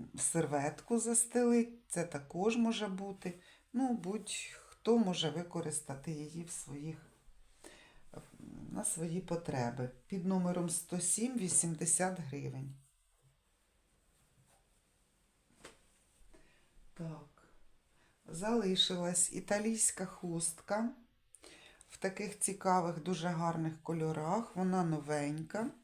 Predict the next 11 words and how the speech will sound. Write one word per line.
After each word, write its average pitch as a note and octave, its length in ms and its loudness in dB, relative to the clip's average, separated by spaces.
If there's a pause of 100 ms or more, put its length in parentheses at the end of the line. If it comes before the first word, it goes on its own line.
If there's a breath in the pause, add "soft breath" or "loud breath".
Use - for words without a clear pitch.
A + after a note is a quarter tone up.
(1080 loud breath)
Не B3 120 0
буду D3+ 260 -2
її D3 200 -2
всю D#3 280 0
розвертати, F#3+ 680 2
вона, G3 200 0
в E3 100 -10
принципі, A#3 480 2
вся F3 360 2
отака D#3+ 640 -4 (640 loud breath)
новесенька. A#3 1080 2